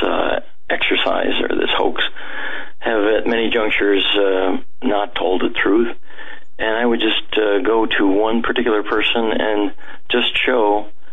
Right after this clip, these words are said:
how this is more than a pattern. It's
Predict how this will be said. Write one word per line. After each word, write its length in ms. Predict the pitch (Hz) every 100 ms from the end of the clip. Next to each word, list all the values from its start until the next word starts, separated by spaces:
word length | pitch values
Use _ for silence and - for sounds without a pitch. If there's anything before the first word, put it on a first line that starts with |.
| - - - -
how 360 | - 113 107 110
this 180 | 120 -
is 160 | 98 92 - -
more 280 | 113 123 131
than 140 | 117
a 80 | 98
pattern. 500 | - 104 98 92 87 - - - - -
It's 120 | 101